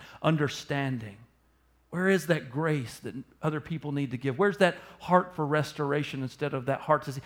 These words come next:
And, and man, this is, this is a, a, a checkup in our own hearts, because we can get caught up and deceived doing good things, thinking that we know God.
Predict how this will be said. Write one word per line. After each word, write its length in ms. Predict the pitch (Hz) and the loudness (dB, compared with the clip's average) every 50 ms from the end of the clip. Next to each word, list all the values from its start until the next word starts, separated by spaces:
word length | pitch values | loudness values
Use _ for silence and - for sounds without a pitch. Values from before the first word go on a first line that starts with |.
| - - - | -12 -4 0
And, 240 | - 202 202 196 202 | 2 2 4 4 4
and 100 | 190 175 | 4 6
man, 200 | 180 196 208 202 | 6 6 6 6
this 180 | 208 233 - 214 | 4 2 2 0
is, 200 | 196 156 160 - | 0 0 -2 -4
this 200 | 180 175 226 - | -2 -2 0 0
is 140 | 240 185 143 | 0 -2 -2
a, 120 | 139 135 - | -2 -4 -2
a, 360 | 139 139 - - - - - | -4 -6 -6 -6 -8 -8 -8
a 20 | 143 | -6
checkup 680 | - - - 233 226 226 - 208 170 127 - - - - - _ _ _ _ _ - - - - | -6 -4 -2 0 0 2 4 4 4 4 2 -2 -16 -20 -20 _ _ _ _ _ -20 -20 -4 2
in 100 | 160 170 | 6 8
our 200 | 185 185 180 180 | 8 8 8 6
own 200 | 185 202 214 196 | 4 4 2 0
hearts, 600 | 156 143 160 190 226 226 180 - - - - - - _ _ _ _ _ _ _ _ _ _ _ _ _ _ _ - | 0 0 4 4 4 4 4 0 -6 -16 -20 -20 -20 _ _ _ _ _ _ _ _ _ _ _ _ _ _ _ 0
because 260 | 147 180 196 190 151 | 4 6 6 6 6
we 320 | 165 214 247 262 254 226 | 6 6 6 6 6 4
can 280 | - - - 202 202 185 | 2 0 2 2 2 2
get 140 | 214 220 - | 0 -2 -2
caught 280 | - - 220 240 233 | 2 4 6 6 6
up 140 | 240 226 - | 6 4 2
and 120 | 202 185 | 2 0
deceived 800 | 175 160 - - - 240 254 240 226 196 165 131 - - - 147 | 0 -2 -4 -4 -2 0 0 2 2 2 0 -2 -6 -10 -6 0
doing 360 | 143 214 226 226 214 196 160 | 2 4 4 6 4 4 2
good 400 | 131 160 208 220 220 208 170 - | 2 4 4 4 4 2 0 -6
things, 680 | - 175 208 208 208 202 190 175 151 139 127 - - - - - _ - - - _ _ - | -6 -4 -4 -2 -2 -2 -2 0 0 -2 -2 -4 -10 -16 -20 -20 _ -20 -20 -20 _ _ -2
thinking 360 | - 180 202 196 190 185 175 | 2 2 4 4 4 4 4
that 160 | 170 170 165 | 4 4 4
we 140 | 156 160 160 | 2 2 2
know 180 | 156 151 151 151 | 2 2 2 4
God. 420 | 139 151 147 143 135 131 120 117 | 4 4 4 4 4 0 -2 -6